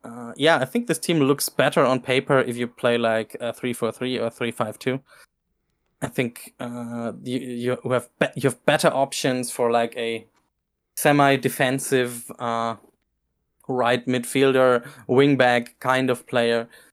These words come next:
than we have for an actual fullback on the right side. I can see Gnabry playing that. I can see Sabitzer playing that.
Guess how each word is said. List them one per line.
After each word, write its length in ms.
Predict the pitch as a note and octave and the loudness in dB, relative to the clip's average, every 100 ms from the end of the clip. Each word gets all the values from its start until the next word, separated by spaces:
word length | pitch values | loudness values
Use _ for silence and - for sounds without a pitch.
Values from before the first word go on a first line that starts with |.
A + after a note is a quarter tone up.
| - | -8
than 260 | A#2 A#2+ A#2+ | 0 0 2
we 160 | B2 | 0
have 320 | A#2+ B2 A#2+ A2+ | 0 -2 -2 -4
for 300 | - A#2 A2 | -6 -2 -2
an 120 | A#2+ | -2
actual 600 | B2 A#2 - A#2+ A2 A2 | -8 -10 -8 -4 -4 -4
fullback 640 | - - C#3+ D3 C3+ B2 | -6 -2 0 2 2 2
on 140 | A#2+ A#2+ | -2 0
the 100 | A#2 | 4
right 340 | A#2 A#2 A2+ | 4 2 -2
side. 440 | - A2+ A2+ A2+ A#2 | -4 -2 -2 -4 -6
I 100 | A#2+ | -14
can 200 | A#2 A2+ | -10 -10
see 220 | A2 - A2 | -8 -10 -6
Gnabry 480 | B2 B2 B2+ A#2+ | -4 -2 -2 -4
playing 300 | - A2+ A2+ | -2 -2 -2
that. 260 | A2 G#2+ G#2+ | -2 -2 -4
I 80 | A2 | -10
can 180 | - - | -14 -16
see 220 | - - - _ | -16 -18 -20 _
Sabitzer 480 | - B2 A#2+ - A#2 | 2 2 2 -2 -4
playing 340 | A#2+ G#2+ A2 | -2 -4 -4
that. 300 | G#2+ G2+ G2 | -4 -4 -6